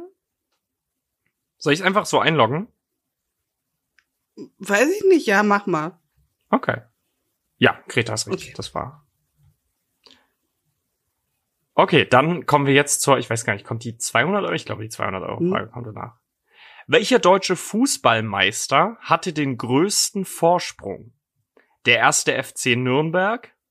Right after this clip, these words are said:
Speaker 1: Werder Bremen, der erste F C Köln oder Bayern München?
Speaker 2: Wieso, woher soll ich das wissen? Mach mal,
Speaker 1: Das ist eine sehr gute Frage.
Speaker 2: mach mal bitte fifty fifty.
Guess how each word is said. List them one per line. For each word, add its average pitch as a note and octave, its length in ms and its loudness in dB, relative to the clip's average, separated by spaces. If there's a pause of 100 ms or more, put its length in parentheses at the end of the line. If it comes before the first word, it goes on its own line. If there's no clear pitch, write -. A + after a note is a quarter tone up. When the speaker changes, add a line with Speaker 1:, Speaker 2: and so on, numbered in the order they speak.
Speaker 1:
Werder B2 460 0
Bremen, E3 580 -2 (400)
der C3 120 4
erste C#3 340 0
F B2 180 -4
C B2+ 180 -6
Köln F#3 540 0 (300)
oder F3 280 4
Bayern C#3 420 2
München? B2 480 -6 (840)
Speaker 2:
Wieso, G#3+ 600 -2 (100)
woher A3+ 520 -2
soll A3 180 -2
ich G#3+ 100 -4
das F#3+ 200 -6
wissen? G3 420 -2 (520)
Mach G#3+ 140 2
mal, B3+ 140 6
Speaker 1:
Das F#3+ 100 6
ist A3 60 2
eine G#3 80 4
sehr D#3+ 180 2
gute C#3+ 200 -2
Frage. F#2 400 -8
Speaker 2:
mach G#3+ 180 0
mal B3+ 120 0
bitte B3 200 -4
fifty - 480 -10
fifty. F#3+ 540 -10